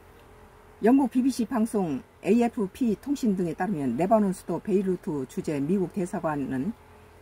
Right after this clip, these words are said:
레바논에 있는 자국 국민에게 확보할 수 있는 모든 항공편을 이용해 즉시 레바논을 떠나라고 공고했습니다. 미국, 영국, 뭐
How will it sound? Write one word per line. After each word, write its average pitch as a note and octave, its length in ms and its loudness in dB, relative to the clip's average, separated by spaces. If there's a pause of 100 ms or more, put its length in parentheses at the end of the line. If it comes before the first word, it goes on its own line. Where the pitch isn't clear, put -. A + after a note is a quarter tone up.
레바논에 G#3 480 4
있는 F3 180 0
자국 G3+ 300 -6
국민에게 E3+ 380 -2
확보할 A3+ 300 -4
수 - 140 -10
있는 D3+ 100 -4
모든 G3+ 240 0
항공편을 G3+ 460 -2
이용해 D3+ 300 -2
즉시 G3 260 -6
레바논을 D#3+ 380 0
떠나라고 E3 400 -4 (100)
공고했습니다. C3 560 -8 (500)
미국, F3 400 2
영국, E3+ 360 0
뭐 D3 320 -8